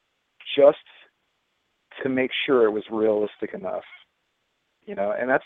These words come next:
that's one of the things when you write sci-fi, you have to do so much research. It's ridiculous. The one that I'm writing right now, I, I've had to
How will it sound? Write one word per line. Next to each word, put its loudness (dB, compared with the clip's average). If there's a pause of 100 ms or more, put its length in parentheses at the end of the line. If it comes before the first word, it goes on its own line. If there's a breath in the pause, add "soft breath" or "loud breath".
(140)
that's 0
one -6
of -2
the -4
things -6
when -6
you 0
write 0
sci-fi, 2
you -6
have -6
to -12
do -8 (140)
so -4
much -8
research. -8
It's -10
ridiculous. -8 (840 soft breath)
The 2
one 4
that 6
I'm 6
writing 6
right 4
now, 6
I, 6 (160)
I've 0
had 2
to 0